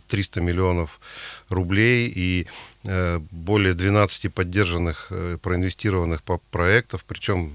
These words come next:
достаточно успешно, ещё ни одного дефолта не было. То есть вот эти все вещи, которые удалось поделать, и, в общем, мне нравится то, что получается.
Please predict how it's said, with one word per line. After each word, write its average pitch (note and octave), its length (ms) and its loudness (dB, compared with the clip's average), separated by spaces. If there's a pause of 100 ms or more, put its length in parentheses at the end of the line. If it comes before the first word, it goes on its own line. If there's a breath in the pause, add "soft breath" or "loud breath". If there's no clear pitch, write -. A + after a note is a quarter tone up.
достаточно F2+ 560 -2
успешно, A2+ 480 -2
ещё F#2 200 -4
ни F#2 80 2
одного F#2+ 340 2
дефолта A2 480 -2
не G2 160 0
было. E2+ 240 -4
То - 500 -16
есть G#2 120 -2
вот C#3 80 4
эти C#3 120 4
все C3+ 220 4
вещи, E3 300 4
которые A2 380 2
удалось A2+ 340 4
поделать, A#2+ 580 2
и, F#2+ 320 0
в F#2+ 80 -2
общем, A#2+ 220 -4
мне G#2+ 480 2
нравится A2 420 4
то, G2+ 100 -4
что - 160 -8
получается. F2 640 -8